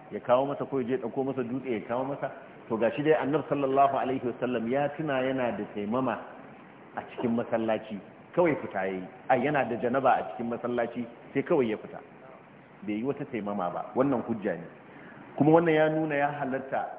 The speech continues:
babu laifi a yi magana tsakanin iqama da kiran sallah. Duk da yake in babu bukata a cikin wannan maganar, to ba a so. A, a makruhi ne mutum ya shagaltu da yin zance tsakanin kira, tsakanin iqama da kiran sallah.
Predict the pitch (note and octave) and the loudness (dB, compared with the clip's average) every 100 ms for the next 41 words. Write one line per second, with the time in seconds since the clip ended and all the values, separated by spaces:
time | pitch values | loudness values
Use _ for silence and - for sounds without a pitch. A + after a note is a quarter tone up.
0 | - G3 F3+ D3 C3+ C3 B2+ B2+ A2+ G#2 | -8 -2 0 0 -4 -4 -6 -6 -6 -6
1 | G2 A#2+ G#2+ - - - - G2+ - B2 | -2 -2 -2 -8 -14 -20 -14 -6 0 0
2 | C3 B2+ G#2 C3+ C3 G#2+ F#2 - G2+ F2 | 0 -4 -4 -2 -2 -4 -4 -4 -4 -4
3 | - F#2 E2+ - - - - - A2 D3 | -6 -6 -6 -10 -16 -16 -14 -6 -2 2
4 | C3 C#3 C3+ B2 C#3 D3 C3 B2+ B2+ G2+ | 2 2 2 0 0 0 2 2 2 -2
5 | G#2 B2+ C#3 C#3+ - - - B2+ B2 A2 | -4 -4 -2 0 0 0 -4 -2 -2 -2
6 | B2 B2 G2+ C#3+ E3 A#2+ - - - A2 | -2 -2 0 0 0 -4 -8 -16 -10 -6
7 | G2 A2+ A#2+ G2 - F2+ - - - - | 4 4 4 2 -4 -10 -12 -18 -20 -20
8 | - - G2 F#2+ F#2+ F#2 F#2+ - G#2+ C3+ | -14 -8 -6 -6 -4 -6 -6 -6 -2 0
9 | A#2+ A#2+ D3+ C#3 G2+ B2+ A2+ G2+ G2+ G2+ | 0 -2 -2 -4 -4 -4 -2 -4 -6 -6
10 | G2 D3 D3+ - - - G#2 B2 B2+ G#2 | -4 -2 -2 -6 -14 -4 2 4 4 2
11 | F#2+ - D3 - - A#2 A#2+ B2 A#2+ A#2 | -2 -2 -4 -4 -4 0 2 2 0 -2
12 | B2 - G2+ - A#2 B2 B2+ - A#2+ B2 | -2 -2 -6 -4 0 0 0 0 0 2
13 | A2+ - - - - G2 - G#2+ F#2+ - | 2 -2 -8 -14 -4 -2 2 2 2 0
14 | F#2+ F2 | 0 0